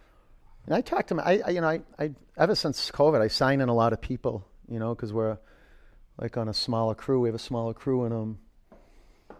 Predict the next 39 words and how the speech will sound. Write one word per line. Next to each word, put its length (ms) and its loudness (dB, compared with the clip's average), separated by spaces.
I've 100 -10
always 240 0
liked 240 4
it, 80 -4
but 120 2
it's 160 -4
like, 140 -2
it's 100 -6
amazing 360 2
how 80 0
many 140 0
people 300 -2
come 280 0
in 120 2
and, 140 -2
like, 260 -4
have 180 2
lost 300 8
their 100 2
parents 680 -6
and 100 0
are 60 0
going 300 4
through 260 0
that, 480 4
that 160 4
whole 220 2
stage 400 0
where 80 0
they 100 0
lost 260 2
their 100 0
parents, 280 0
or 60 2
they 100 6
lost 320 8
a 60 -8
child, 560 4
or, 120 2